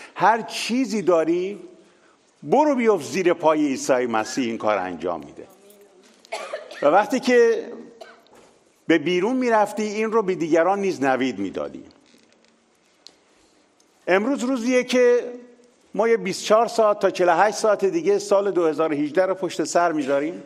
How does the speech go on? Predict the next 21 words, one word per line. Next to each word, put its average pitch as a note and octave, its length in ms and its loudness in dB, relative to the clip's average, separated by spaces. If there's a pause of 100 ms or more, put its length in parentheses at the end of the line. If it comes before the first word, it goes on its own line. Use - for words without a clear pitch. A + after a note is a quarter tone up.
(140)
من D3+ 140 -2
یادمه D#3 340 0
پارسالم E3+ 600 0
خود D#3+ 240 -4
من D#3 320 -2 (400)
پیغام D3 400 2
آخر C#3+ 360 0
سال D3+ 240 2
رو C#3+ 80 0
آوردم. C3+ 500 -2
یه C#3+ 280 0
افتخاریه D#3+ 600 0
که D#3 140 0
هر D3+ 280 2
سال F#3 520 -2 (540)
این D#3 260 -2
قرعه D3 460 0
افتاده D3+ 460 2
برای C3 220 2
من C3 280 -2
که G#2+ 380 -2